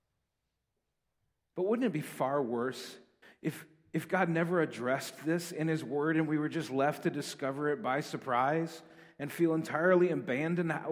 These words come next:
I thought that if I followed Jesus, everything would be great,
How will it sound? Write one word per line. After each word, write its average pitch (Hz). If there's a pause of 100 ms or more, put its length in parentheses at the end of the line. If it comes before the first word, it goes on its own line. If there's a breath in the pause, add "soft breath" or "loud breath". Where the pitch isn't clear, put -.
(140)
I 240
thought 180 (960)
that 170
if 175
I 175
followed 196
Jesus, 190
everything 190
would 196
be 190
great, 196